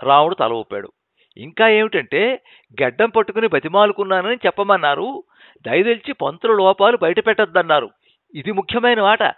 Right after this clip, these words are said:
విన్నావా? రెండు మూడు రోజుల్లో తప్పకుండా వెళ్ళిపోయి రమ్మన్నారు. మీరు దగ్గర లేకపోవడం చేత వెర్రెత్తినట్టున్నారు, గడియో ఏడులాగా గడుపుతున్నారు. ఈ మాట మరవగలవు, జాగ్రత్త. ఏం చెప్పాలో తెలిసింది కదా,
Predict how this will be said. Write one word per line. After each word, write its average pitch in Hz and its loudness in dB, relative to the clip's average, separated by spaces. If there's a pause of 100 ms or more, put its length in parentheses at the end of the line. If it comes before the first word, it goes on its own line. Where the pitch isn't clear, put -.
(320)
విన్నావా? 214 2 (840)
రెండు 240 0
మూడు 202 0
రోజుల్లో 214 0
తప్పకుండా 214 -2
వెళ్ళిపోయి 165 -2
రమ్మన్నారు. 139 0 (720)
మీరు 208 -2
దగ్గర 196 -2
లేకపోవడం 214 2
చేత 165 2 (240)
వెర్రెత్తినట్టున్నారు, 156 -2 (400)
గడియో 165 2
ఏడులాగా 214 2
గడుపుతున్నారు. 170 -2 (320)
ఈ 170 -10
మాట 196 0
మరవగలవు, 214 2 (140)
జాగ్రత్త. 190 0 (680)
ఏం 143 -6
చెప్పాలో 226 -2 (300)
తెలిసింది 214 -4
కదా, 247 4